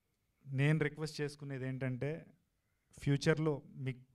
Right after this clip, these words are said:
పెద్ద పేరు వచ్చినా సరే ఇప్పుడైతే ఎలా ఉన్నారో బడ్జెట్ కన్సర్న్స్ పెట్టుకొని ఉన్నా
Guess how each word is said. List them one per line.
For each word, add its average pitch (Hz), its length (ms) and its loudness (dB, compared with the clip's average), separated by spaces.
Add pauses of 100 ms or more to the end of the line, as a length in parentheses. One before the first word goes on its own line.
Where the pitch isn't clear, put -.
(280)
పెద్ద 120 220 0
పేరు 143 360 2
వచ్చినా 143 280 -4
సరే 135 320 -4
ఇప్పుడైతే 131 560 2
ఎలా 131 220 4
ఉన్నారో 135 380 2
బడ్జెట్ 123 380 0
కన్సర్న్స్ 131 460 0
పెట్టుకొని 131 380 0
ఉన్నా 131 360 4